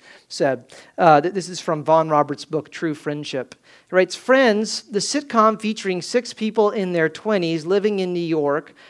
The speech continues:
attracted huge audience when it was first aired from the mid-nineteen nineties and is still shown almost continuously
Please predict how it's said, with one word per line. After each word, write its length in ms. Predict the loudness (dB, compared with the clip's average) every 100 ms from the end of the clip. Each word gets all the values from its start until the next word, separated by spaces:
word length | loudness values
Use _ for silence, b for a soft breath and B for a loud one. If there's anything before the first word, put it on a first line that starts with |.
| b -2
attracted 400 | 2 2 0 -6
huge 340 | 0 0 6
audience 540 | 6 6 4 -2 -4
when 100 | -6
it 80 | -4
was 160 | -6 -4
first 340 | 0 0 0 0
aired 320 | 4 4 4
from 160 | 0 -4
the 80 |
mid-nineteen 540 | -2 -2 0 -4 -4 -4
nineties 340 | -4 -4 -6
and 160 | -6 -6
is 100 | -6
still 360 | 0 4 4
shown 440 | 2 -2 0 0 0
almost 540 | 4 4 4 0 0
continuously 1040 | -4 -6 -4 -4 -2 -2 -6 -6 -4 -4